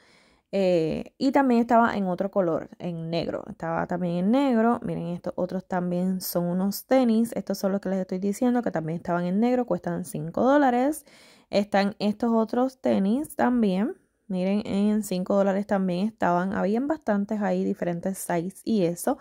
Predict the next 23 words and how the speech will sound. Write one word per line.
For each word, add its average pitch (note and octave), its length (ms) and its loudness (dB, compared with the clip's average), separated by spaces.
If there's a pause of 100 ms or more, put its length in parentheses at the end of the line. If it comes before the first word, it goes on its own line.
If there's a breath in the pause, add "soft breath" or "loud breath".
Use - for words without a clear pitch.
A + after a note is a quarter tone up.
(400 loud breath)
Así G#3 180 2
que C4 80 4
les C4 140 4
voy A#3 100 2
a A#3 60 4
mostrar A#3+ 300 -2
un A#3 80 0
poquito A3 280 -2
de G#3+ 60 2
lo G3+ 100 0
que F#3 100 -2
yo F#3 80 -2
estuve G3+ 280 -2
encontrando. G#3 480 0
Recuerden F#3 420 -2
que F#3+ 80 -2
a F#3 40 0
veces F#3 300 -2
esto F#3 260 -2
varía F3 340 0
de F3+ 80 0
las F3+ 160 -4
tiendas. C#4 720 0